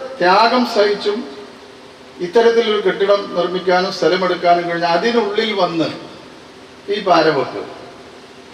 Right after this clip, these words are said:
അത് ഇതിൻ്റെ ഉദ്ഘാടനം കഴിയട്ടെ, അവരുടെ ഫോട്ടോ ഫ്ലക്സിൽ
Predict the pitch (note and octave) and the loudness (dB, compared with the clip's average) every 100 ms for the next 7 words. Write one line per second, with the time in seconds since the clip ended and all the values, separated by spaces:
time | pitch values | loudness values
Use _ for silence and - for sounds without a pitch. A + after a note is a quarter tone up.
0 | - - - - D#3 F3 E3+ D#3+ D3 D#3+ | -20 -20 -20 -4 -2 0 0 -2 0 2
1 | F3+ G3+ F3+ D#3 C#3 C3+ D3+ - - - | 2 2 0 0 0 -2 -4 -6 -12 -18
2 | - - - - - D#3 F3 F3+ - D#3+ | -20 -20 -20 -14 -2 0 2 0 0 2
3 | E3+ F3+ F3 - E3+ E3 - A#3 | 2 2 -2 0 -2 -2 -4 -4